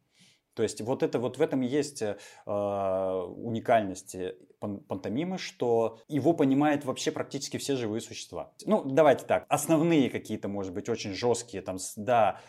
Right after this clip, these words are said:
там, страх, гнев, э, конечно, пойм-, поймет вас там и пес.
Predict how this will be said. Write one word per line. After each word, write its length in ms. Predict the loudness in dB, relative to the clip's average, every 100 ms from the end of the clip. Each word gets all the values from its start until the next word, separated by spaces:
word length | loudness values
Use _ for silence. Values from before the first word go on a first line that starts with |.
| -20 -20 _ _
там, 140 | -10 -8
страх, 580 | 0 4 6 6 2 -6
гнев, 440 | -4 0 0 -2 -6 -6
э, 240 | -4 -4 -4
конечно, 340 | -6 -6 -4
пойм-, 340 | -4 -2 -4
поймет 440 | -4 -4 -2 -4 -6
вас 260 | -8 -10
там 240 | -14 -16 -14
и 140 | -12 -8
пес. 340 | -6 -8